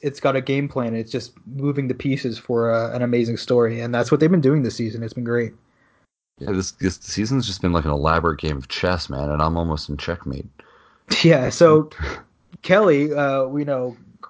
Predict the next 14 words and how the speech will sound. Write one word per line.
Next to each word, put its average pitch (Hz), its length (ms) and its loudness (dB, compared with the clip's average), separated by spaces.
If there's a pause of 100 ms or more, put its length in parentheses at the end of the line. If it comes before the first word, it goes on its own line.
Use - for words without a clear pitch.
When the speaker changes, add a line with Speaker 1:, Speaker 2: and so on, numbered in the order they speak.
(280)
Speaker 1:
leaves 151 360 -2
Crush 160 440 0
after 131 280 2
herself, 120 520 -4
after 131 260 -4
she - 120 -8
was 123 140 -2
mean 143 220 -2
to 170 80 0
herself, 113 440 -6
and, 135 300 -8
uh, 156 140 4 (500)
Bortus, 151 480 4
uh, 135 280 6